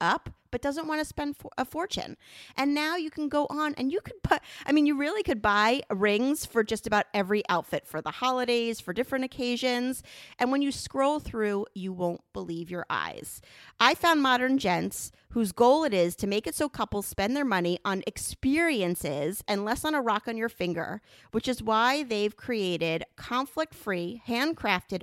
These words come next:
affordable wedding and engagement rings. Modern Gents is also helping people to have weddings who have been through some kind of tough situation and can't afford to have a wedding on their own. So they're also giving back in really great ways. And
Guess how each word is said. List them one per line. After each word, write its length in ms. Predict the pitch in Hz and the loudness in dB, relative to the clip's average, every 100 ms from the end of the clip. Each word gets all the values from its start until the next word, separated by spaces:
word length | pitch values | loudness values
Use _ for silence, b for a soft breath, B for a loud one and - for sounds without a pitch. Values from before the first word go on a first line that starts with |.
| - | -6
affordable 640 | - 269 294 320 330 330 | -6 -2 0 0 0 0
wedding 240 | - 196 202 | -2 -2 -2
and 100 | 190 | -4
engagement 460 | 185 170 175 175 - | -4 -4 -6 -8 -8
rings. 400 | 123 - - - - | -10 -12 -18 -20 -4
Modern 400 | 220 262 294 233 | -2 0 0 0
Gents 260 | 196 185 | 0 -2
is 140 | 196 - - | -6 -6 -2
also 360 | 214 - 285 | -2 -2 -4
helping 420 | 269 214 - 196 190 | -2 -4 -4 -6 -4
people 480 | 190 - 185 170 | -6 -2 0 0
to 160 | - 202 | -2 -6
have 300 | 196 214 208 | -2 -4 -2
weddings 560 | 190 180 170 170 175 - | -2 2 2 2 -2 0
who 260 | 214 208 | 4 4
have 220 | 214 190 | 2 -2
been 260 | 202 214 226 | 2 2 0
through 420 | - 208 196 185 | 0 2 4 2
some 260 | 180 233 233 | 0 -2 -2
kind 220 | 240 208 | 0 0
of 120 | 196 | 0
tough 200 | - 180 | -4 -6
situation 760 | - - 202 254 285 262 240 240 | -6 -4 0 0 2 2 2 0
and 180 | 196 196 | -4 -4
can't 300 | - 220 220 | -4 -4 -4
afford 520 | 196 - 190 180 175 - | -6 -8 -2 2 0 -2
to 100 | - | -12
have 240 | 175 175 - | -6 -8 -4
a 60 | 170 | -4
wedding 340 | 160 156 170 | -2 -4 -4
on 140 | 170 160 | -4 -4
their 180 | 151 - | -4 -4
own. 320 | - 90 - - B B | -6 -6 -10 -14 B B
So 140 | - 269 | 0 2
they're 200 | 269 - | 4 2
also 300 | 240 - 277 | -2 -2 -6
giving 300 | 233 208 190 | -4 -4 -4
back 260 | 170 170 - | -6 -6 -8
in 160 | 190 | -6
really 320 | 180 185 185 | -4 -4 -4
great 380 | 180 160 165 165 _ | -6 -8 -8 -8 _
ways. 560 | 156 143 71 - - - B B B B | -14 -12 -12 -14 -14 -14 B B B B
And 280 | 247 247 | 0 0